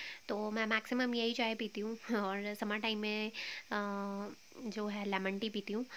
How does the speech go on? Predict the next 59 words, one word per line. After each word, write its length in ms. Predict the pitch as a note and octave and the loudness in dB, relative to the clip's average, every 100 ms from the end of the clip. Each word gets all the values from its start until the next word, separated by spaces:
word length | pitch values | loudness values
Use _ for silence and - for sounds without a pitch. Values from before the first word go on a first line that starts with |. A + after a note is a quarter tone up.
| - - | -12 -2
और 220 | G#3+ G#3+ G#3+ | 4 4 4
मैंने 200 | A3+ A3 | 2 0
आपको 220 | G#3 A3 | 0 0
पहले 260 | G#3+ G3+ | 0 0
बताया 260 | G#3 G#3+ G3+ | 0 0 0
था 100 | G#3+ | 0
कि 140 | G#3 | 0
मैं 260 | A3 G#3+ G#3+ | 0 0 0
शाम 260 | G#3+ G3+ G3 | 0 -2 0
के 100 | G#3 | -2
टाइम 260 | G#3 G#3 | 0 0
जो 200 | G3+ G3+ | 0 0
है 200 | G#3 G#3 | 0 0
अपने 200 | G#3 G#3 | -2 -4
पाँच 280 | G#3+ F#3+ G3 | 0 0 0
से 100 | A3 | -2
छः 180 | G#3 G3+ | -2 -2
बजे 180 | G3+ G3 | -2 -2
के 120 | G#3 | -2
बीच 280 | G3+ F#3+ A3 | -2 -2 -2
में 80 | |
एक 140 | G#3 G#3 | 0 2
और 160 | G#3 | 2
चाय 260 | B3 A3+ G#3 | 2 2 0
पीती 280 | G3+ G3 F#3 | -2 -4 0
हूँ 180 | F#3+ A#3+ - - - | 0 -2 -4 -6 -2
और 180 | G3+ F#3+ | 0 2
उसमें 240 | G#3+ A3+ A3 | 0 0 0
मैं 180 | A3+ | 2
शुगर 320 | A3+ A#3 A3 A3 | 2 0 0 0
वगैरह 240 | G#3+ G#3+ | 0 0
कुछ 240 | G#3+ G3+ | 0 -2
नहीं 140 | A#3+ A#3+ | 2 4
ऐड 180 | F#3 F3+ | 4 2
करती 220 | G3 G3 | -2 0
हूँ। 100 | C4+ - - - - - | -2 -4 -10 -10 -12 -4
तो 440 | A3+ G#3+ G#3 G#3+ - | 0 2 2 0 0
उसे 200 | B3 C4 | -2 4
मैं 140 | C4 B3+ | 6 8
नेक्स्ट 320 | A#3+ A3+ - | 6 4 0
ब्लॉग 280 | B3+ A#3 A3+ | 2 2 2
में 220 | B3+ A#3+ - - | 2 0 -2 0
<clears throat> 320 | - D4 B3+ G#3+ - | 8 12 10 8 4
आप 140 | G#3 | 4
सबके 260 | G#3+ G3+ G#3 | 4 0 4
साथ 160 | G#3 | 4
ज़रूर 340 | F#3+ G3+ F#3+ G#3+ | 4 2 2 0
शेयर 220 | A#3 G#3 | 2 0
करूँगी 400 | F#3+ G3 F#3+ G#3 | 0 -4 -2 -4
कि 120 | G3+ | -4
किस 220 | G#3+ G#3+ | -4 -2
तरह 160 | - G#3 | 0 0
से 120 | G3+ | 0
बनाते 420 | G3+ F#3+ F#3 - | 0 0 0 0
हैं। 80 | G#3 | -2
और 240 | G#3 G3+ G3 | 0 0 0
अगर 240 | F#3+ F#3 | 0 2
आप, 260 | G3 F#3+ G#3+ | 2 2 0
उम, 640 | G3+ - - - - G#3+ | -2 -4 -8 -8 -6 -2